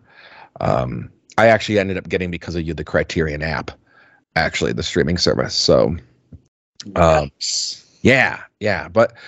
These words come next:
Speaker 1: um, no, I think that's absolutely awesome. And again, if you're, you're, you're in those things, my, uh, fans, I think you'd absolutely love that.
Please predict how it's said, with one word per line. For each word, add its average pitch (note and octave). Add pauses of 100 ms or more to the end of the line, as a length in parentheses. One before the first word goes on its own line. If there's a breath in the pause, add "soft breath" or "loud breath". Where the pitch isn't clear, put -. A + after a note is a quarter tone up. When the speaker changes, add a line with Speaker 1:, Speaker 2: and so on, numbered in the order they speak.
(200 loud breath)
Speaker 1:
um, A2
no, G#3
I B2
think C3+
that's C3
absolutely C3+
awesome. B2
And A#2
again, A2+
if F#2+
you're, G#2+
you're, G#2
you're G#2
in G#2+
those G#2+
things, G#2+ (120)
my, G2+
uh, G2
fans, G2
I G2
think F#2
you'd F#2
absolutely F2+
love F2+
that. F2